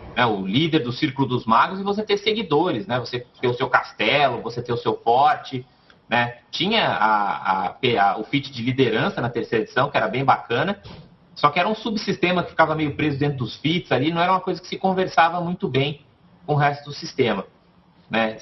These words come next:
Eu, eu lembro que no, saiu alguns suplementos, assim, que falavam um pouco mais disso. Eu acho que isso é um negócio bem massa.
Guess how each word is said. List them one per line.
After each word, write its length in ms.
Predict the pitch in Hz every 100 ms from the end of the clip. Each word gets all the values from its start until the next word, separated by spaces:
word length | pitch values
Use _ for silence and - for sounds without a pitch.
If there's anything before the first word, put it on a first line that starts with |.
| -
Eu, 200 | - 123 120
eu 120 | 127
lembro 240 | 131 160
que 100 | -
no, 460 | 196 196 165 120 -
saiu 280 | - 143 190
alguns 260 | 185 143 139
suplementos, 680 | 143 135 110 120 185 135
assim, 220 | 104 - 139
que 80 |
falavam 420 | - 117 107 131 123
um 20 |
pouco 260 | - 95 110
mais 220 | 104 101
disso. 240 | 135 -
Eu 120 | 143
acho 160 | 156 160
que 80 | 185
isso 120 | 180
é 20 |
um 40 | 185
negócio 260 | 165 180
bem 140 | 151 196
massa. 400 | 147 127 -